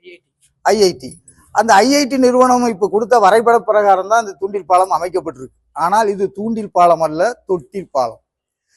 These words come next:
நாங்க ஏற்கனவே குறிப்பிட்டது போல, எங்களுக்கு தூண்டில் வளைவு தான் வேணும்னு அரசாங்கத்தை வேண்டி கேட்டதுனால தான் ஐம்பத்தெட்டு கோடி ரூபாய் அரசாங்கம் எங்களுக்கு சாங்ஷன் பண்ணுச்சு. ஆனா, இன்னைக்கு இந்த ஐம்பத்தெட்டு கோடி ரூபாயும் வேஸ்ட். இந்த இடையில, இடையில ஒரு பாலத்தை போட்டு தெற்கு பகுதியில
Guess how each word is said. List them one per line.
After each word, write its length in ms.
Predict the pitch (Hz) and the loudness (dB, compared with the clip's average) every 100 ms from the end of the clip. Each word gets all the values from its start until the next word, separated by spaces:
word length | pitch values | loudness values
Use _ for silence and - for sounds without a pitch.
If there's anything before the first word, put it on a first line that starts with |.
| _ - | _ 0
நாங்க 200 | 214 202 | 2 6
ஏற்கனவே 540 | 208 240 254 269 277 | 6 6 4 4 2
குறிப்பிட்டது 460 | 240 240 214 220 202 | 0 -6 0 2 2
போல, 180 | 220 247 | 4 4
எங்களுக்கு 360 | 226 233 208 | 2 -4 -6
தூண்டில் 360 | - 254 285 269 | -6 -4 -4 2
வளைவு 280 | 254 247 247 | 4 4 4
தான் 200 | 262 240 | 2 4
வேணும்னு 380 | 226 240 247 | 2 2 0
அரசாங்கத்தை 480 | 254 202 226 226 220 | 0 0 -2 -2 -2
வேண்டி 280 | 202 226 233 | 0 -2 -4
கேட்டதுனால 560 | 185 220 220 220 208 202 | 0 2 2 0 2 2
தான் 120 | 226 | 0
ஐம்பத்தெட்டு 360 | 190 185 180 | 0 -6 -4
கோடி 180 | 175 175 | -4 -2
ரூபாய் 200 | 185 214 | 0 0
அரசாங்கம் 380 | 175 208 202 190 | 0 -2 -6 -6
எங்களுக்கு 340 | 170 170 143 156 127 _ _ | -10 -12 -12 -14 -14 _ _
சாங்ஷன் 400 | - 190 202 196 | -2 -2 0 -6
பண்ணுச்சு. 280 | 160 139 - _ _ _ _ | -8 -12 -14 _ _ _ _
ஆனா, 160 | 175 220 | -2 -2
இன்னைக்கு 240 | 208 214 | -2 -4
இந்த 100 | 220 | 0
ஐம்பத்தெட்டு 420 | 196 208 214 214 | 0 2 0 0
கோடி 240 | 202 190 185 | 0 0 0
ரூபாயும் 280 | 185 220 175 | 0 -2 -2
வேஸ்ட். 320 | 175 165 - _ _ _ _ | -4 -4 -14 _ _ _ _
இந்த 80 | 240 214 | -2 2
இடையில, 320 | 214 277 277 | 4 6 6
இடையில 260 | 247 247 | 6 6
ஒரு 180 | 254 233 | 6 6
பாலத்தை 420 | - 202 226 214 170 | 4 4 4 0 -2
போட்டு 320 | 170 139 180 226 233 - _ _ | -4 -4 -2 -2 -4 -16 _ _
தெற்கு 340 | 233 226 320 262 | 2 2 -8 0
பகுதியில 380 | 254 247 247 | 2 2 2